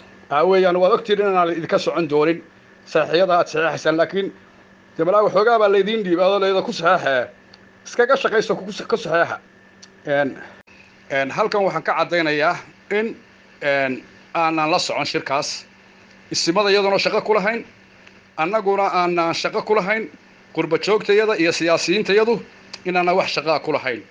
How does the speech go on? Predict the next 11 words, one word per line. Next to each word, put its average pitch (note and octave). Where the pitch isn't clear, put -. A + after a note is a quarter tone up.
Een, C#3+
waxaan G3
maqlayay G#3+
rag G#3+
halkan G3+
kale, F#3+
maalin F3+
dhowto F3+
aan D3+
maaragtay, C#3
een, B2+